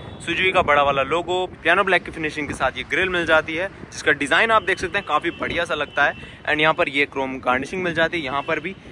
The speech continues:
and नीचे की साइड में पियानो ब्लैक की फिनिशिंग के साथ ये, अ, रेडिएटर ग्रिल भी दी गई है, जो कि यहाँ तो फॉलो होते देखने को मिल जाती है हनीकॉम स्टाइल में।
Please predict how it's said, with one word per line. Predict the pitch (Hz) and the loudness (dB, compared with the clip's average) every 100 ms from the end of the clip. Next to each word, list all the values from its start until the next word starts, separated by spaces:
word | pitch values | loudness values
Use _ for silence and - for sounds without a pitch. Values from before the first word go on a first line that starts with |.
| - - | -16 0
and | 196 208 | 2 2
नीचे | 208 196 | 0 -4
की | 220 | 0
साइड | 214 185 | 4 4
में | 180 190 | 2 0
पियानो | 170 175 | 0 2
ब्लैक | 170 156 | 0 -4
की | 156 | -6
फिनिशिंग | 160 147 147 135 | -10 -8 -8 -8
के | |
साथ | 135 131 127 | -6 -6 -6
ये, | 131 | -8
अ, | 131 - - - | -10 -10 -12 -2
रेडिएटर | 120 120 131 151 165 160 156 | 0 2 4 4 2 2 0
ग्रिल | 135 135 | -2 -2
भी | 127 | -2
दी | - 131 | -2 0
गई | 127 127 | -2 -2
है, | 156 190 - | -2 -2 -4
जो | 127 | -4
कि | 131 | 0
यहाँ | 127 143 | 2 2
तो | 165 | 2
फॉलो | 143 143 | 0 0
होते | 139 135 | 0 -2
देखने | 127 120 127 | -4 -4 -4
को | 117 | -4
मिल | 127 | -4
जाती | 139 143 139 | 0 0 0
है | 147 | -4
हनीकॉम | 147 127 139 143 135 | -4 -4 -2 -4 -2
स्टाइल | - 123 | 0 0
में। | 123 | -2